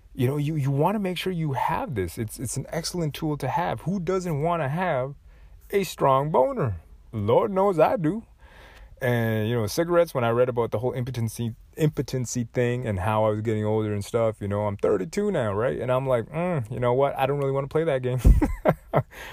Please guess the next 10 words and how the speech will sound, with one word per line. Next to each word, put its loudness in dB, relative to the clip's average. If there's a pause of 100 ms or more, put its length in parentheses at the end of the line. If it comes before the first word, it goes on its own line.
(120)
That 8
is 4
not 8
a 4
good 2
game 4
to -10
play. 4 (880)
And, 0
um, 0